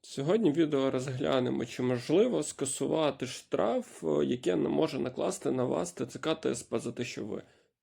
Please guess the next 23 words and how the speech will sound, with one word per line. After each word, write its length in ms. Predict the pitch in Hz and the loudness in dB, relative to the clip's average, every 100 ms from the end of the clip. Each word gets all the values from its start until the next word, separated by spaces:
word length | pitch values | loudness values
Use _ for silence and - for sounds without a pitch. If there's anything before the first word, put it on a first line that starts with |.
| _ | _
невчасно 560 | 143 127 - 180 185 165 | -16 -2 0 2 2 4
оновили 400 | 156 151 151 143 | 4 4 2 2
дані, 720 | 123 123 120 120 123 135 131 - | 2 2 4 2 -2 -6 -10 -10
не 140 | 123 | -8
прийшли 500 | 117 - - 131 156 | -8 -10 -6 0 2
ви 180 | 175 185 | 6 4
по 200 | 185 185 | 2 -4
повістці, 1160 | 175 180 143 135 139 135 131 - - 131 127 123 - - - _ _ _ _ _ | 0 0 2 2 4 2 -2 -10 -4 4 4 4 -2 -20 -20 _ _ _ _ _
яка 200 | - 135 | -2 4
вам 120 | 147 135 | 6 6
була 220 | 139 135 | 6 6
вручена 760 | 127 139 135 - 131 131 95 - | 4 4 2 0 -2 -2 -4 0
на 200 | 151 196 | 4 4
вулиці, 1300 | 151 160 170 165 160 156 151 - - 156 147 147 147 | 2 2 6 6 6 4 0 -6 -8 0 4 4 4
відправлена 760 | 143 131 - 156 170 160 156 | 0 -6 0 2 4 4 2
поштою 960 | 143 143 143 147 - - 139 139 135 131 | 0 4 6 4 0 0 0 2 2 0
та 240 | - 135 | 0 4
інше. 600 | 135 123 - - - - | 6 4 2 -4 -8 -10
Сьогодні 420 | - 135 185 180 | -6 0 2 2
трапилось 480 | - 170 - 151 151 | 2 0 2 0 -2
цікаве 420 | - - 156 147 | -4 0 2 2
рішення: 680 | 226 359 185 139 131 - - | 2 2 0 0 0 0 -4
ось, 320 | - - - | -6 -8 -10